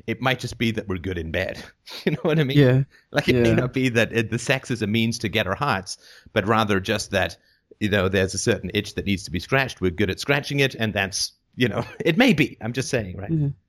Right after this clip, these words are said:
Speaker 2: yeah, yeah.
Speaker 1: But
Speaker 2: No,
Speaker 1: you
Speaker 2: that's
Speaker 1: ask
Speaker 2: true.
Speaker 1: her what her experience is. Because otherwise you're just making things up and attacking yourself, right?
Speaker 2: Yeah.
Speaker 1: And clearly,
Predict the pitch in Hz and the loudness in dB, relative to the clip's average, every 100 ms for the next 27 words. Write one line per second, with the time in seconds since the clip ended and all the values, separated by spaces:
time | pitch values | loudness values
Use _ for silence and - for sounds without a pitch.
0 | _ 147 143 127 127 - _ 147 143 135 | _ 2 2 2 -2 -8 _ 0 2 0
1 | 143 - _ _ _ 147 139 143 147 - | -4 -12 _ _ _ 0 2 2 0 0
2 | - 320 - _ _ _ _ _ _ 104 | 0 0 -4 _ _ _ _ _ _ -8
3 | 113 107 95 - - - _ _ _ _ | -2 -2 -4 -12 -20 -20 _ _ _ _
4 | _ _ _ - 104 92 - 107 85 - | _ _ _ -2 -2 -2 0 0 0 -6
5 | - - _ _ _ _ _ _ _ 147 | -10 -14 _ _ _ _ _ _ _ -2
6 | 196 - - _ _ 196 214 165 143 131 | 0 0 -6 _ _ 2 2 4 2 0
7 | 135 131 143 - 127 143 143 147 135 143 | 0 0 -2 -2 0 0 0 -2 0 0
8 | 127 151 131 - _ _ _ _ 113 107 | 2 0 -2 -6 _ _ _ _ -2 0
9 | 107 - - 139 135 123 104 98 104 92 | -4 -8 -4 -4 -2 -2 -2 -2 -6 -8
10 | - 107 123 - _ _ _ _ _ _ | -10 -10 -10 -14 _ _ _ _ _ _
11 | - _ - 127 117 113 127 - _ - | -20 _ 0 2 2 0 -4 -14 _ -18
12 | - 160 156 247 302 156 92 131 | -2 -2 2 4 6 4 2 -6